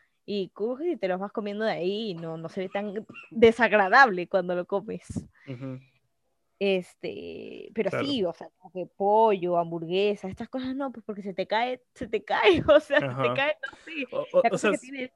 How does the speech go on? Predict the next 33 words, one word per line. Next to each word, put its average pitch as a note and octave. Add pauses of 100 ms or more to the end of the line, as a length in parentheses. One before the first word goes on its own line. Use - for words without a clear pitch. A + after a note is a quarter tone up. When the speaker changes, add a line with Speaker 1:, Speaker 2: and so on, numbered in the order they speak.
(320)
Speaker 1:
¿qué C#4+
falta, F#3
no? D#3
Speaker 2:
O D#3+
sea, D3+ (200)
tú G3
diciendo G3
eso, E3+
por D#3
ejemplo, C3+ (260)
me C3
ha, C3
me B2+
he C3
puesto C#3
a D3
pensar, B2+
por C3+
ejemplo, C#3+
yo F#3+
creo C4+
que, G#3+
por E3+
ejemplo, D#3+
una F3+
buena E3+
primera C3+
cita C#3
puede C#3
ser, C3+
no A2+
sé, D3+ (840)
este, A2+